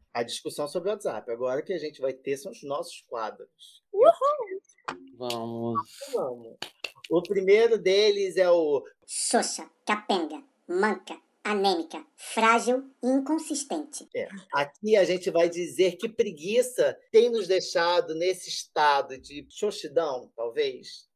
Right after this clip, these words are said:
Speaker 1: Eu vou criar a palavra xoxidão. Eu começo, eu vou, eu vou começar pra, pra vocês sentirem qual é a vibe.
Speaker 3: Vai dar pra dar uma inspiração também pra gente, porque é tanta
Speaker 2: Sim.
Speaker 3: coisa, gente.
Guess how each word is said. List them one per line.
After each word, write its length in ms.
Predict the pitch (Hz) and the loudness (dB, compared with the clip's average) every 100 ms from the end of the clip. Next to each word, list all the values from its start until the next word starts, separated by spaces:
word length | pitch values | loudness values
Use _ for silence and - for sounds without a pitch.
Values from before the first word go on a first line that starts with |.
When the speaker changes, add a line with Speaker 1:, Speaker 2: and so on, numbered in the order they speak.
| _ | _
Speaker 1:
Eu 80 | 175 | -6
vou 100 | 196 | -6
criar 180 | 156 147 | -4 -6
a 40 | |
palavra 380 | 143 131 123 120 | -4 -6 -6 -8
xoxidão. 580 | - 131 135 107 104 - - | -10 -14 -14 -14 -16 -16 -6
Eu 100 | 147 | -4
começo, 520 | 156 156 156 143 - | -2 0 0 -2 -4
eu 60 | 160 | -4
vou, 100 | 170 170 _ | -6 -8 _
eu 120 | 190 | 2
vou 100 | 226 | 4
começar 400 | 220 208 - 165 156 | 2 -2 0 -2 0
pra, 300 | 165 160 160 - _ - | 0 0 -2 -8 _ -4
pra 120 | 156 | -4
vocês 280 | 156 160 160 | -2 -6 -10
sentirem 360 | 160 165 151 143 | -12 -10 -10 -4
qual 140 | 147 | -2
é 40 | |
a 60 | 139 | -2
vibe. 260 | 123 120 - | -4 -6 6
Speaker 3:
Vai 180 | 131 139 | 6 8
dar 140 | 139 | 4
pra 120 | 143 | 6
dar 80 | 143 | 4
uma 80 | 147 | 4
inspiração 600 | 147 147 151 151 151 135 | 4 4 4 4 2 2
também 200 | 135 135 | 2 2
pra 160 | 131 147 | 0 0
gente, 300 | 139 110 104 | -2 -4 -4
porque 120 | 123 | -4
é 40 | |
tanta 240 | 139 151 123 | -2 -2 -2
Speaker 2:
Sim. 60 | |
Speaker 3:
coisa, 340 | 135 120 104 104 | 0 0 0 -6
gente. 340 | 104 101 98 | -10 -12 -14